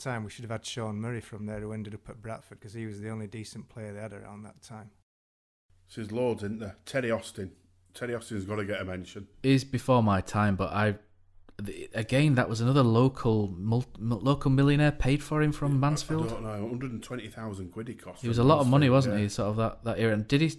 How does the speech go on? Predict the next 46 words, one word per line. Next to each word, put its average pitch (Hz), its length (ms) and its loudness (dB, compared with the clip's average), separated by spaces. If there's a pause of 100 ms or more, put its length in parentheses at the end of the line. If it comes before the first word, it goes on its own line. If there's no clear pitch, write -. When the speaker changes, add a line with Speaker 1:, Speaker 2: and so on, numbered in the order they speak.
(140)
Speaker 3:
get 123 120 -2
off 151 100 -6
to 175 100 -4
a - 20 0
good 165 160 -4
start? 139 340 -2
Speaker 1:
Yeah, 135 40 -2
he 127 60 -2
Speaker 3:
Scored 127 140 4
Speaker 1:
got, - 60 -10
Speaker 3:
four 143 160 6
or 143 60 6
five 135 280 4
Speaker 1:
yeah, - 20 -6
he - 20 -4
Speaker 3:
goals, 131 280 6
Speaker 1:
got - 20 -8
Speaker 3:
didn't 123 120 -2
Speaker 1:
a - 40 0
Speaker 3:
he, 135 60 0
Speaker 1:
good - 60 -6
Speaker 3:
quite 123 140 4
Speaker 1:
start. 104 120 4
Speaker 3:
early 117 200 6
on, 104 240 2
and, 104 300 -2
Speaker 2:
And - 0 -
Speaker 3:
and 104 160 -6
Speaker 2:
then 104 160 2
Speaker 3:
then 113 80 6
Speaker 2:
just 104 60 0
Speaker 3:
didn't 117 160 2
score 117 240 6
for 98 100 2
about 98 180 4
Speaker 2:
disappeared, 92 40 -6
yeah. 98 60 -6
Speaker 3:
forty 101 220 2
games, 101 380 -2
yeah. 110 220 -2 (760)
Speaker 2:
Another 113 300 -2
one 110 300 0 (180)
we 117 80 -8
had 107 80 -4
on 107 180 -2
loan 107 380 -2